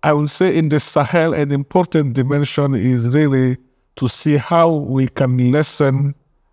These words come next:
you know, uh, community conflicts, the conflicts on resources, access to resources.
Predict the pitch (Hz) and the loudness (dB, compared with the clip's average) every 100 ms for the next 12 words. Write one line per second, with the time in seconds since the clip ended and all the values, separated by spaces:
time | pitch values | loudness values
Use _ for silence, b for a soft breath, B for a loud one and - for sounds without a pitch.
0 | _ - 143 127 123 123 123 - _ _ | _ -4 -2 2 2 2 0 -6 _ _
1 | _ 120 117 117 113 113 - 147 151 156 | _ -2 0 0 0 -4 -2 0 2 0
2 | 135 - 139 131 123 _ _ _ - 156 | -2 -2 0 0 -2 _ _ _ 0 0
3 | - 139 - - - _ - 131 - 170 | 0 -4 -4 -12 -18 _ -6 -2 0 0
4 | - 156 - - - - _ _ _ _ | 0 -2 -2 -10 -14 -18 _ _ _ _
5 | _ _ _ - 135 135 131 - 113 131 | _ _ _ -6 -2 0 -2 -8 -4 -2
6 | - 156 139 - 139 135 151 151 131 127 | 0 0 0 0 -2 0 0 -2 -2 0
7 | 117 - 131 107 - 95 95 | -2 0 -2 -4 -6 -12 -12